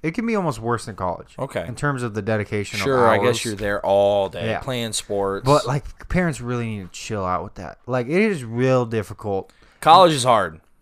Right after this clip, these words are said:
Speaker 1: Most works.
Speaker 2: It's the schedule.
Speaker 1: Most occupations, you don't take your home work, or you don't take your work home with you.
Speaker 2: Nope.
Speaker 1: You really don't.
Speaker 2: Clock in, clock out.
Speaker 1: So I, I, obviously, upper level people sometimes gotta do projects at home also.
Speaker 2: Sure.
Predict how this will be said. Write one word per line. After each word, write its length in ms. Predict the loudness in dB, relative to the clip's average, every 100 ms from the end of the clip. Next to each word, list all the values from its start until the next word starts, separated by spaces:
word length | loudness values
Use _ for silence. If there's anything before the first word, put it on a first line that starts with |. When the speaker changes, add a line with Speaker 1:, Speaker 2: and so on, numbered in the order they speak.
| _ _ _ _ _ _ -20 _ _
Speaker 1:
Most 420 | 0 4 4 4 -4 -14
works. 800 | -2 4 6 6 2 -8 -8 -4
Speaker 2:
It's 160 | -2
the 120 | 0
schedule. 500 | 0 2 0 0 -2
Speaker 1:
Most 440 | 0 0 0 -4 -10 0
occupations, 680 | 4 4 0 -4 -4 -4 -6
you 80 | -4
don't 220 | -4 -4
take 200 | -4 -4
your 100 | -4
home 180 | -4 -4
work, 240 | -6 -8 -6
or 160 | -4 -2
you 140 | -4
don't 180 | -4 -4
take 180 | -4 -4
your 100 | -2
work 220 | 0 0
home 200 | -2 -4
with 160 | -6 -12
you. 100 | -16 _ -10
Speaker 2:
Nope. 180 | -10 -12 _ _ _ _ _ _
Speaker 1:
You 120 | -6
really 200 | -2 -2 -2
don't. 280 | -2 -4
Speaker 2:
Clock 260 | -2 -2 -2
in, 160 | -6 -4
clock 260 | -4 -4
out. 240 | -6 -12 -14
Speaker 1:
So 80 | 0
I, 160 | 2 4
I, 220 | 4 4 4
obviously, 440 | 2 2 -2 -2
upper 300 | 0 0 0
level 280 | 2 2 2
people 420 | -4 -6 -4 -6 -4
sometimes 480 | -6 -2 -2 -2
gotta 200 | -2 -2
do 180 | -2 -4
projects 480 | 2 2 2 0 -6
at 100 | -6
home 260 | -4 -6 -6
also. 280 | -4 -4
Speaker 2:
Sure. 260 | -2 -2 -4